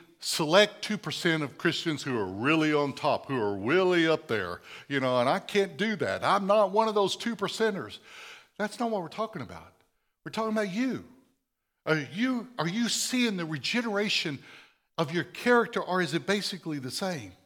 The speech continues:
You know, the thing we need to understand is that, that we should not expect anything less than. So you say, "Well, okay, Mark, all right, you gotcha. I'm with you a little bit,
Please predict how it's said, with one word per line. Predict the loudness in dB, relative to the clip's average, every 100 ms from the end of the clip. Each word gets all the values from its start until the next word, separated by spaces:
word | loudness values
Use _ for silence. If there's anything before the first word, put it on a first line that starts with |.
| _ _ _ _ _ _ _ _ _
You | -2
know, | -2
the | -2
thing | 0 2 2
we | -2 -4
need | -4 -4
to |
understand | -4 -6 -8 -6 -4 -4 -6 -18 -6 -4
is | 0
that, | 0 -2 -14 _ -2
that | 0 0 -6
we | -4 2 2 0 -8 -20 _ _
should | -6 0 2 2 2 -8 -2
not | 0 0 -2 -8
expect | -8 -4 -2 -2 -6 -8
anything | -2 0 0 -2 -4 -2
less | -4 -2 -2 -2 -4
than. | -4 -8 -10 -16 _ _ _ _ _ _ _ _ _ _ _ _
So | 0 0
you | 0
say, | -4 -6 -6
"Well, | -6 -10 -10 _ _ _ _ _ _
okay, | -10 -8 -8
Mark, | -6 -10 -10 -14 _
all | -12
right, | -8 -6 -8 -12
you | -18
gotcha. | -10 -10 -6 -6
I'm | -6 -8
with | -4 -4 -2
you | -2
a |
little | 0 0 2
bit, | 0 0